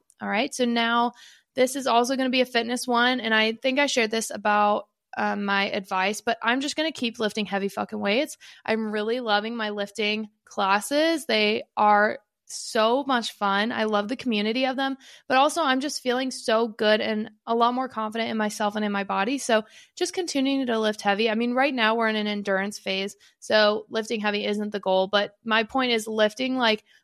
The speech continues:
pushing myself to my max for whatever phase we are in. So, like, the other day I did, right before the holidays, I did two oh five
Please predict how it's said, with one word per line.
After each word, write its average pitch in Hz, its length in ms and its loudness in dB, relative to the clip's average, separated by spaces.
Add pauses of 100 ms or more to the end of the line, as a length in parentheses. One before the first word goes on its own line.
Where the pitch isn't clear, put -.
pushing 254 360 0
myself 285 580 2 (760)
to 262 440 -2
my 226 160 0
max 214 420 0
for 220 280 -2
whatever 208 360 2
phase 208 340 0
we 208 100 0
are 196 120 0
in. 196 320 -4 (260)
So, 226 220 -4
like, 208 240 2
the 214 240 -2
other 220 200 0
day 208 480 2 (800)
I 220 120 2
did, 220 420 0 (440)
right 247 220 2
before 233 480 -2
the 214 60 -6
holidays, 214 600 0
I 220 120 0
did 208 160 -2
two 226 160 2
oh 214 100 4
five 202 500 2